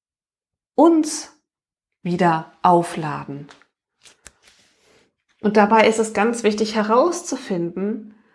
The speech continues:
was denn unseren Akku eigentlich auflädt. Weil das ist bei jedem anders. Für den einen sind es Spaziergänge im Wald,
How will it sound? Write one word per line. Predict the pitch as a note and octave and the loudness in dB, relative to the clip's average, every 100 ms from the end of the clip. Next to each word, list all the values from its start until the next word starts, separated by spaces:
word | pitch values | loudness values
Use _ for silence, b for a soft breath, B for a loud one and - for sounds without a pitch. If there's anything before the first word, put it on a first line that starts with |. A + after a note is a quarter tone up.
| B | B
was | - D3 F3+ A#3+ C#4+ - - - | -12 -4 0 0 -2 -8 -14 -2
denn | G#3+ G#3 G#3 | 0 0 -2
unseren | A3+ A#3+ C#4 C4+ C4 B3+ B3 - | 0 4 4 4 0 -2 -4 -4
Akku | A#3 - A3+ A3 | -4 -2 -2 -2
eigentlich | - D#3 D#3 F3+ F3 G#3 G#3 | -2 -4 -6 -8 -8 -8 -6
auflädt. | B3 D#4 E4+ - D3 C#3 - - _ _ _ _ _ _ _ _ - - | -4 -4 -6 -10 -12 -14 -20 -20 _ _ _ _ _ _ _ _ -20 -2
Weil | G3 | 0
das | G3+ G#3 | 2 -2
ist | A#3+ - | -2 2
bei | A#3 | 2
jedem | A3+ C4 B3+ | 2 -2 0
anders. | A#3+ C#4 G3+ D#3+ - - _ _ b b b b b b b | 0 0 -4 -8 -14 -20 _ _ b b b b b b b
Für | - - G#3+ | -20 0 2
den | G#3 G#3+ G#3 | 4 2 4
einen | G#3+ B3+ A#3+ G#3+ C4 D#4+ - _ _ _ _ _ _ _ _ | 4 6 6 4 2 -4 -12 _ _ _ _ _ _ _ _
sind | - F#3+ | -4 -2
es | G#3 | -2
Spaziergänge | - F#3 - - G#3 G#3 G#3 G#3 G#3+ A3+ C4 - _ _ _ _ _ _ _ _ _ _ _ _ _ _ _ | -4 -6 -6 2 4 4 4 2 2 -2 -6 -18 _ _ _ _ _ _ _ _ _ _ _ _ _ _ _
im | F#3+ G#3 | 0 4
Wald, | A3+ A3+ G3+ D#3 - | 6 6 4 -2 -10